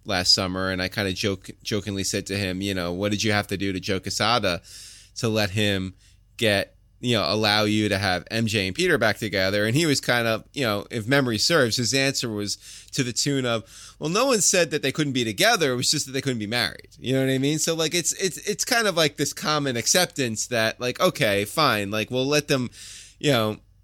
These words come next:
there's a belief that we can let them get so far. If you're gonna just pull the rug out, okay, but then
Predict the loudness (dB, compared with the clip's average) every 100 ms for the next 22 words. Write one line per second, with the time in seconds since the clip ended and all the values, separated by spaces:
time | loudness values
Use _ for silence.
0 | _ -14 0 2 2 2 2 2 2 -2
1 | -2 0 0 0 -2 2 2 2 0 2
2 | 4 2 0 2 4 2 0 -4 -6 -16
3 | _ _ -20 -6 -4 -2 0 2 2 2
4 | 2 0 -6 -6 0 0 2 4 4 4
5 | 4 2 -2 -10 -20 -20 -20 -20 -20 _
6 | -2 0 2 2 2 2 2 2 0 -2
7 | 0 0 0 0 2 2 0 -2 -6